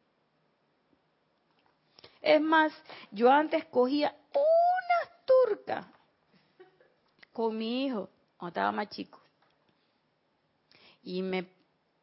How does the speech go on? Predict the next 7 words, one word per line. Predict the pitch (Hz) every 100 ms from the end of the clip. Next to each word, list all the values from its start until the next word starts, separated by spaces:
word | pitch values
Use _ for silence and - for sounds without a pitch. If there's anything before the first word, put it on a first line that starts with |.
| _ _ _ _ _
parqué | 180 170 156 - 226
ahí | 226 220
con | 233 214
un | 214 220 220 214 185
discurso | 180 - - 226 202 226
del | 202 175
Mahashohan. | 165 170 165 170 165 202 220